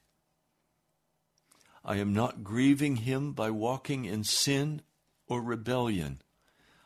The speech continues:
I am walking clean before him. Anything I do, I'm aware,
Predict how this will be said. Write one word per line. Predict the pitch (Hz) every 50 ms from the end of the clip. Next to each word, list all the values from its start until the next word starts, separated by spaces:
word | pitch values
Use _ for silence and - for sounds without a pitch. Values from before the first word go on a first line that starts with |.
| _ -
I | 98 98
am | 98 98
walking | 87 90 101 113 117 - - 131 120 107
clean | - - - - 143 143 139 139 147 147 147 143
before | 139 131 127 - - - 135 131 131
him. | 113 - - 104 82 80 76 73 - _ _ _ _ _ _ _ _ _ _ _ _ _ _ _ _ _ _ _ _ _ _ _ _ _ _ _ _ _ _ _ _ _ _ _ _ _ _ - - - _ _ _ _ _ _ _ _ _ _ _ _ _ _ _ _ _ _ _ _ _
Anything | 110 120 131 147 147 139 - - 143 139 139 151
I | - - 120 120 123
do, | 120 107 117 120 127 135 139 147 156 165 - -
I'm | 120 123 127 127 123
aware, | 123 123 117 117 120 123 131 131 139 151 147 143